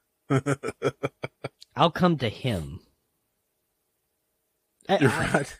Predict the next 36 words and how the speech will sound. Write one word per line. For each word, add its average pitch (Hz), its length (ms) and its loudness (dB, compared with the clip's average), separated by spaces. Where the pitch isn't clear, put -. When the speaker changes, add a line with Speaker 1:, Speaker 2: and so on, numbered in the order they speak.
Speaker 2:
hey, 208 140 8
what 175 240 8
is 359 140 10
he 302 100 8
Speaker 1:
<laughs> - 20 0
Speaker 2:
doing? 214 300 12
Hey, 175 220 6
here's 196 280 4
the 196 100 2
thing. 113 260 2
What 165 160 10
is 269 140 6
he 220 120 2
doing 147 480 8
the 127 180 0
Friday 151 480 4
that 120 160 0
I 127 120 2
come 107 320 2
up? 123 240 -2
Speaker 1:
<laughs> - 1300 0
Speaker 2:
Would 147 120 8
he 214 200 6
like 247 200 6
Speaker 1:
I - 40 4
don't 147 80 4
Speaker 2:
to 202 80 8
do 165 160 10
Speaker 1:
know. 151 60 8
Speaker 2:
lunch? 139 360 8
I 220 160 8
will 156 200 4
buy 120 340 4
him 123 260 2
lunch. 101 500 -2
Speaker 1:
<laughs> - 60 -4